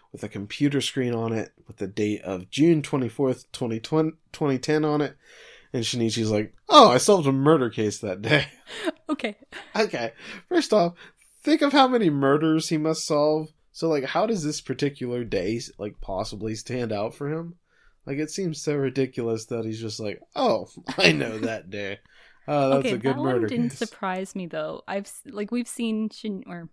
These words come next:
Speaker 2: we will see Shinichi do this in the anime, where they just give him, like, a date or they'll s-, mention something, and he's like, "Oh, yes, there's that case that I did." But what Ron says next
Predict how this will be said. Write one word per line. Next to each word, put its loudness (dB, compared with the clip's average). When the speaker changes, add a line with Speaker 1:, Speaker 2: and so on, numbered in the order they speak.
Speaker 2:
we -6
will -4
see -8
Shinichi -8
do -8
this -10
in -10
the -8
anime, -8
where -8
they -8
just -10
give -10
him, -10
like, -12
a -8
date -8
or -12
they'll -14
s-, -18
mention -8
something, -12
and -12
he's -14
like, -12
"Oh, 0
yes, -4
there's -8
that -8
case -10
that -8
I -6
did." -10
But -2
what -2
Ron -2
says -4
next -8